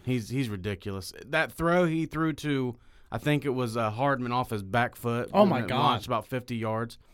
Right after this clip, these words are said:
Speaker 1: No one, n-, not, that's one throw that not even Russell Wilson's making.
Speaker 2: It was effortless. The only person I think could maybe come close to that would be Rodgers, and maybe
Speaker 1: Yeah,
Speaker 2: Rodgers a few years
Speaker 1: Josh
Speaker 2: ago.
Speaker 1: Allen probably too, but just, just because I don't
Speaker 2: Yeah,
Speaker 1: know that
Speaker 2: yeah.
Speaker 1: the,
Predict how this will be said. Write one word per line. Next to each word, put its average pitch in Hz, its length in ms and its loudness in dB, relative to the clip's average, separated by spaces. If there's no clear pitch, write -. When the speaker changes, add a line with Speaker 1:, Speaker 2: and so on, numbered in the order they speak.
Speaker 1:
No 214 120 10
one, 170 280 6
n-, - 80 -4
not, 196 300 4
that's 208 240 8
one 196 300 8
throw 170 200 6
that 151 140 4
not 156 220 6
even 143 180 4
Russell 135 260 0
Wilson's 110 380 -4
making. 101 240 -4
Speaker 2:
It 185 60 0
was 92 160 -4
effortless. 165 680 -2
The 180 140 6
only 247 180 10
person 220 400 4
I 185 100 8
think 185 320 -4
could 196 500 6
maybe 151 560 0
come 214 220 -2
close 208 160 2
to 202 80 2
that 180 80 2
would 147 100 -6
be 135 120 -2
Rodgers, 120 500 -4
and 139 120 -4
maybe 139 400 -2
Speaker 1:
Yeah, 135 140 -6
Speaker 2:
Rodgers 127 240 -2
a 117 60 -6
few 143 160 -4
years 123 100 -2
Speaker 1:
Josh 147 280 6
Speaker 2:
ago. 123 80 2
Speaker 1:
Allen 117 260 0
probably 104 320 -4
too, 95 340 -8
but 104 200 -6
just, 143 240 -2
just 147 200 -6
because 120 440 0
I 139 80 4
don't 156 120 4
Speaker 2:
Yeah, 139 80 2
Speaker 1:
know 160 60 2
that 151 60 2
Speaker 2:
yeah. 147 80 2
Speaker 1:
the, - 160 -2